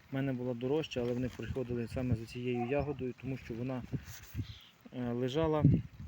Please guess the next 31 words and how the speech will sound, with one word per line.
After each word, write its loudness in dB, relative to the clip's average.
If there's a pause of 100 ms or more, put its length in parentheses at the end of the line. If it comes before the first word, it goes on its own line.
(440)
в -16
холодильнику, 0
могла 0
лежати -2
тиждень, 0 (200)
їй -2
нічого -2
не 0
було. -4 (760)
Сіра 0
гниль 0
її -2
не -2
бере. -2
Якщо, -4
наприклад, -4
маршал -2 (1160)
сіра 4
гниль 0 (460)
<laughs> 0
половину 2
з'їдає, 0
то -2
ось -4
цей 0
сорт -4 (100)
сіра -2
гниль -4
майже -4
не -2
бере. -6